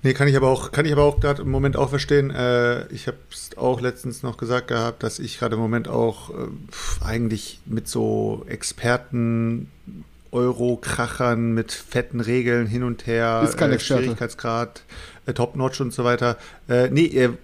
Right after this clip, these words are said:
Speaker 1: ich wollt, ich wollt zum Ku-, äh, zu den Kubi-, äh, zu diesen Kubitos-Ding
Speaker 2: Ach so, okay,
Speaker 1: rüberkommen.
Speaker 2: okay.
Speaker 1: Ähm, dass halt so diese smarten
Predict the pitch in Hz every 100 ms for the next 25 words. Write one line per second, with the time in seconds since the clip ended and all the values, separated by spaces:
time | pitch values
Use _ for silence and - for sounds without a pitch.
0 | - 131 - 143 139 139 139 139 135 139
1 | 139 131 131 127 127 - - 147 143 123
2 | 120 107 127 120 123 135 147 139 143 147
3 | 165 131 120 123 113 - - - - -
4 | 123 123 120 - - 127 - 135 135 -
5 | - - - - 123 131 139 - 131 135
6 | 139 - - - - 147 156 202 214 190
7 | 190 190